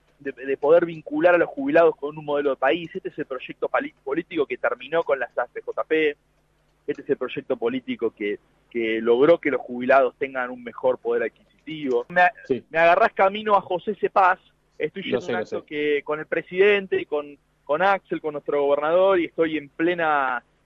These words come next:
Speaker 1: en plena ruta, y la verdad es que me hubiese gustado estar tranquilo para charlar o incluso visitarte en, en el estudio y, y, y charlar tranquilos, pero será en, en,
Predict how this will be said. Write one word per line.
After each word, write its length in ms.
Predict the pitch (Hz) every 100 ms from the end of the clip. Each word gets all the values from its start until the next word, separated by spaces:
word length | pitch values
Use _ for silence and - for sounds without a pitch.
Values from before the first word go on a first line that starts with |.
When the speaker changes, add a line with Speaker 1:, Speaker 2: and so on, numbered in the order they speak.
| _ -
Speaker 1:
en 180 | 131
plena 580 | 127 156 165 156 139 135
ruta, 640 | 127 170 196 - 185 190 -
y 640 | 143 135 131 123 120 120
la 100 | 127
verdad 180 | 139 165
es 40 | -
que 80 |
me 100 | 175
hubiese 240 | 170 175 165
gustado 460 | 151 - 170 160
estar 360 | 139 151 151 139 -
tranquilo 480 | 131 139 165 165
para 220 | 143 135 -
charlar 480 | 131 160 185 180
o 40 | 151
incluso 540 | 139 165 160 160 147
visitarte 800 | 131 - _ 147 143 - 123 110 _ _ _
en, 160 | - 123
en 160 | 120 131
el 100 | 127
estudio 640 | - 180 190 190 175 156
y, 100 | 143
y, 380 | 135 131 131 131
y 40 |
charlar 360 | - 139 151 156
tranquilos, 480 | 143 135 170 175 160
pero 160 | 135 123
será 480 | - 131 143 135
en, 160 | 123 120
en, 140 | 113